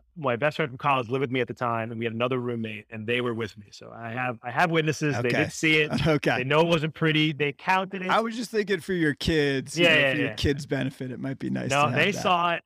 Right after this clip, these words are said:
Speaker 1: um, and to this day, they're like, "We give it to you because for the purposes of what you were doing, like, you did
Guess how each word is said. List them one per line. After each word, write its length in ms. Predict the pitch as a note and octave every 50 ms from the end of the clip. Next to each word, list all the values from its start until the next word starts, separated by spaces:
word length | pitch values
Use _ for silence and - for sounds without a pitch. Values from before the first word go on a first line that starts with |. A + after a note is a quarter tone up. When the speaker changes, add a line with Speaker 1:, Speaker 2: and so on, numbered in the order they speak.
| _
Speaker 1:
um, 380 | D#3+ C#3+ C#3 C3+ C3 C3 C3 B2
and 160 | - C3+ B2+ -
to 80 | D3
this 160 | C#3 E3 C#3+
day, 300 | A#2 D3+ D3+ C#3+ D3 C#3+
they're 160 | C3+ C3+ C3 B2+
like, 320 | B2+ B2 A#2+ A#2+ A#2 - -
"We 260 | B2+ B2+ C#3 D3 D#3
give 260 | C3+ - E3 F#3 F3+ E3+
it 100 | D#3+ -
to 120 | - D#3
you 140 | D#3 D3 C#3+
because 500 | B2+ C3+ B2+ - - C#3 C3 B2+ B2 A2
for 180 | - - - C3
the 80 | B2+
purposes 540 | A#2 - - D#3 D#3 - D#3 C3+ - D3 C3
of 100 | C#3 C3+
what 140 | C3 C3+ C3+
you 160 | B2+ B2 B2
were 140 | A#2 A#2+ A#2+
doing, 500 | A#2 A2 B2+ B2+ B2 A#2+ A#2 A#2 A2+ A2
like, 240 | A2 A2 A2 - -
you 200 | A#2 B2 B2 C3
did 320 | B2+ A#2+ C#3+ C#3 C#3+ C#3